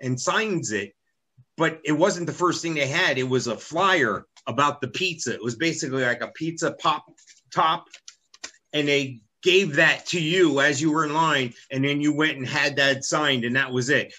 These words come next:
You weren't allowed to get baseball signed. You weren't allowed to get cards signed. You weren't allowed to do anything. Twenty minutes goes by, and I went through line two or three times. I'm like, "Well, I'll just keep going back through line. I'll, I'll play your game. I'll get sixteen pizza boxes.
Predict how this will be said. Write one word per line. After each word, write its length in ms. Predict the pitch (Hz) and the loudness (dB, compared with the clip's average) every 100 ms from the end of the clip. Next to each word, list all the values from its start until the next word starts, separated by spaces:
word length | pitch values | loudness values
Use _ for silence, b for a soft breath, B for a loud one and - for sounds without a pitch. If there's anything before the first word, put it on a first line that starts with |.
| - | -2
You 140 | 143 | 0
weren't 180 | 151 147 | 2 2
allowed 300 | 143 139 139 | 2 2 2
to 60 | 127 | 0
get 260 | 117 101 | 0 0
baseball 560 | 135 139 139 160 151 156 | -2 -2 -2 -2 -2 -2
signed. 480 | - 156 156 160 151 | -2 -2 -2 -4 -4
You 100 | 120 | -2
weren't 240 | 120 120 | -2 -2
allowed 260 | 120 120 113 | -2 -2 -2
to 60 | |
get 240 | 110 110 - | -2 -4 -2
cards 420 | 131 143 151 131 | 2 2 2 -2
signed. 220 | 151 151 | -4 -2
You 80 | 139 | -2
weren't 160 | 135 | -2
allowed 200 | 139 139 | 0 0
to 60 | 131 | 0
do 180 | 131 135 | 0 2
anything. 500 | 143 135 104 98 87 b b b _ | 2 0 -4 -6 -8 b b b _
Twenty 300 | - 165 190 | -4 0 2
minutes 340 | 170 180 151 | 2 0 0
goes 300 | - 135 120 | -2 0 -2
by, 420 | 95 120 117 127 - - | -2 0 2 0 -4 0
and 100 | 131 | 2
I 80 | 214 | 4
went 200 | 190 156 | 2 2
through 180 | 160 | 0
line 280 | 143 151 139 | 2 2 0
two 160 | 131 143 | 0 -2
or 60 | |
three 220 | 123 123 113 | -2 -4 -2
times. 400 | 139 143 104 104 | -2 -2 -4 -6
I'm 120 | 104 | -6
like, 180 | 104 107 | -6 -6
"Well, 180 | 117 131 | -2 0
I'll 160 | 127 | -2
just 240 | 147 139 - | -2 -6 -6
keep 240 | 143 131 | -12 -6
going 260 | 147 156 135 | -2 0 0
back 280 | 156 147 - | 0 -2 -2
through 160 | 165 | 0
line. 340 | 165 190 160 123 | 2 2 0 0
I'll, 240 | 156 151 | 0 0
I'll 140 | 147 202 | 0 0
play 200 | 180 160 | 0 2
your 120 | 135 | 2
game. 280 | 110 135 180 | 2 0 0
I'll 100 | 196 | -2
get 160 | 170 | -2
sixteen 560 | 165 190 - - 214 165 | -4 -4 -4 -6 -6 -6
pizza 300 | 151 127 131 | -8 -6 -6
boxes. 560 | 117 110 110 107 101 | -2 -4 -4 -8 -8